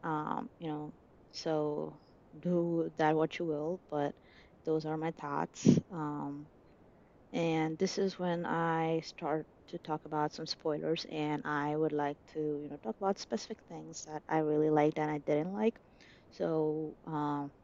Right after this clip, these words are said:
you know, please stop listening if you don't wanna listen to any specific spoilers, but if you do, that's fine. You can keep on listening. So I wanna talk about my favorite things and th-, the small things that, that I disliked. Um, so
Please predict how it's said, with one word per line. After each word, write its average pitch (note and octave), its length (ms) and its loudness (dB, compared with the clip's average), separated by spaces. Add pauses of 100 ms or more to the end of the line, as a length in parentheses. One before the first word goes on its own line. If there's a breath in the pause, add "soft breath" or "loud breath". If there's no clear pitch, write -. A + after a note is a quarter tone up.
(220)
you C#3+ 60 -10
know, D3+ 160 -8
please D#3+ 240 4
stop D3 240 0
listening D3 280 0
if D3 120 -6
you - 60 -10
don't D3+ 160 -2
wanna D3 260 0
listen C#3+ 300 -2
to D3 140 -8
any D3+ 160 0
specific - 520 -12
spoilers, D#3+ 560 -2
but E3+ 120 -2
if D#3 140 2
you D3+ 60 -10
do, F3+ 260 -6
that's D#3 180 -8
fine. E3 360 -8
You D#3+ 100 -8
can D3+ 180 -8 (160)
keep E3 140 -12
on D#3 160 -6
listening. D#3+ 340 -4 (1400 loud breath)
So G3 560 8
I F#3 140 8
wanna F#3+ 200 4
talk F3 200 -2
about D#3+ 420 6
my D#3+ 140 -2
favorite E3 380 0
things F#3 440 -2
and D#3+ 680 -2 (260)
th-, - 180 -16
the D#3+ 180 -6
small D#3+ 360 0
things D#3 220 0
that, D#3 120 0
that D3+ 140 4
I D3 140 4
disliked. D3 540 -2 (720 loud breath)
Um, D#3+ 400 -2
so D#3+ 540 0